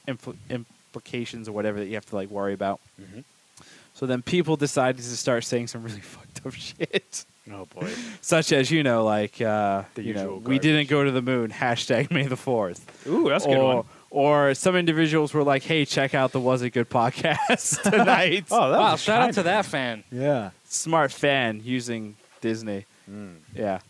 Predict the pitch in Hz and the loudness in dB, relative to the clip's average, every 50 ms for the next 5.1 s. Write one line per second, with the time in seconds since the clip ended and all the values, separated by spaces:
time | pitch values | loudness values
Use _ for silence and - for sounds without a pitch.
0 | _ - - 170 175 196 196 208 208 - 240 226 190 185 165 156 147 139 127 107 | _ -4 0 2 4 4 4 4 4 4 2 2 4 4 2 2 2 0 -2 -4
1 | 98 - 107 98 - - - - - _ _ _ _ _ - - - - - - | -6 -8 -12 -12 -12 -16 -18 -20 -20 _ _ _ _ _ -20 -20 -20 -20 -20 -20
2 | _ - 160 160 - 277 277 - 254 233 214 208 202 190 - - 170 147 - - | _ -2 0 2 2 2 2 2 0 2 4 4 4 4 2 -2 -6 -6 0 2
3 | 175 170 156 170 165 156 156 151 143 156 - 165 143 - - 139 131 139 165 208 | 2 4 4 4 4 4 4 2 0 -6 -12 -12 -10 -6 -6 -4 -4 -2 2 2
4 | 233 220 180 147 131 - - 139 127 - 123 - - - 143 131 127 127 123 123 | 4 4 4 2 0 0 -2 -4 -4 -4 -6 -8 -2 2 4 4 6 6 4 2
5 | 120 | 0